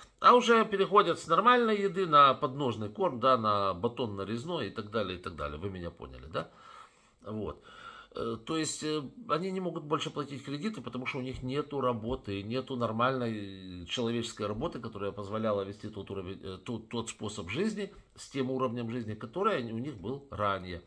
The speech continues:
А значит, санкции очень даже работают. А значит, вот эти все заводы позакрывались. Но с другой стороны, у Путина именно эта цель и была: сделать всех россиян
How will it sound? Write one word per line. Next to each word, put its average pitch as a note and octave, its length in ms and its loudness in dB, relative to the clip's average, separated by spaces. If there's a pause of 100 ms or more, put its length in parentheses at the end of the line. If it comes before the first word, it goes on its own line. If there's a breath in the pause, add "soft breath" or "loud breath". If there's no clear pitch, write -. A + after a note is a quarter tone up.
(120)
А G2+ 120 0
значит, A2 300 -6
санкции C3 440 -4
очень A2 320 -10
даже G#2+ 200 -6
работают. B2+ 420 -6 (200 loud breath)
А A2+ 120 4
значит, C#3+ 340 0
вот C#3 140 -4
эти C3 180 -6
все C3 180 -4
заводы B2+ 340 -2
позакрывались. A#2 640 -2
Но C3+ 120 -2
с A2 40 -4
другой D#3 420 2
стороны, G2+ 520 4 (420 loud breath)
у G3 100 4
Путина A3 440 4
именно G3 300 6
эта F#3+ 280 10
цель F3 300 2
и E3 60 4
была: D#3 340 8
сделать D#3 420 8
всех E3 260 4
россиян E3 640 4